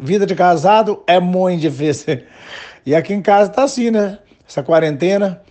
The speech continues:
aí as mulheres cismam de pôr a gente pra trabalhar, né? E a minha esquece que eu sou cego. Ela bota, bot-, botou outro dia eu pra, ela cismou de, de virar o colchão, e é aquele colchão, é, que cabe dez pessoas,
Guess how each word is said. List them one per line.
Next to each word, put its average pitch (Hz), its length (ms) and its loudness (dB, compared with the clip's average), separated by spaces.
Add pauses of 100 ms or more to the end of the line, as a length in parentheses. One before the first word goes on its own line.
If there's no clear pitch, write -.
(260)
aí 160 160 0
as 170 80 0
mulheres 185 320 0
cismam 185 320 -4
de 175 60 -10
pôr 202 160 -2
a 180 80 2
gente 160 140 -4
pra 180 120 -4
trabalhar, 165 640 -2 (400)
né? 143 200 0
E 165 120 0
a 160 60 0
minha 180 180 -4
esquece 185 320 -2
que - 60 -8
eu 196 40 -2
sou 202 160 -4
cego. 147 360 -2
Ela 131 80 -2
bota, 156 360 -6 (400)
bot-, 139 300 -2
botou 143 300 -2
outro 196 180 -2
dia 165 200 0
eu 175 100 2
pra, 131 540 0 (520)
ela 127 180 -6
cismou 170 600 0
de, 147 300 -4
de 127 180 -4
virar 143 400 2
o 139 100 0
colchão, 143 560 -4
e 123 100 -2
é 156 40 2
aquele 170 240 -4
colchão, 180 580 -2 (640)
é, 101 380 -6 (180)
que 123 120 -12
cabe 151 320 0
dez 185 260 2
pessoas, 170 500 -2